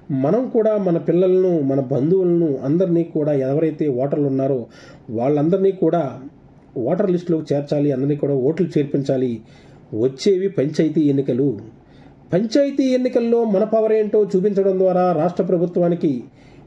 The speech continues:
ఓటు యొక్క విలువేంటో కూడా తెలుస్తుంది. అన్ని వర్గాలకు అన్యాయం చేసినట్టుగానే జర్నలిస్టులకు కూడా రాష్ట్ర ప్రభుత్వం అన్యాయం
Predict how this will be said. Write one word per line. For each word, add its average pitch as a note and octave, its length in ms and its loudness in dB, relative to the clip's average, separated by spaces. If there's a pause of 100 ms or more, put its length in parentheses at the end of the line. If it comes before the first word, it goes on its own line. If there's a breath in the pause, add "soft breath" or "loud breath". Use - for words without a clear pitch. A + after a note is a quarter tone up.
(100)
ఓటు F#3 300 0
యొక్క G#3+ 220 0
విలువేంటో G3 480 2
కూడా F3 220 2
తెలుస్తుంది. D3 800 0 (560 loud breath)
అన్ని G#3+ 200 2
వర్గాలకు B3+ 460 0
అన్యాయం A#3 320 2
చేసినట్టుగానే G#3 640 0
జర్నలిస్టులకు G#3 480 0
కూడా F#3+ 180 2
రాష్ట్ర F3 280 0
ప్రభుత్వం F3+ 380 2
అన్యాయం F3+ 300 2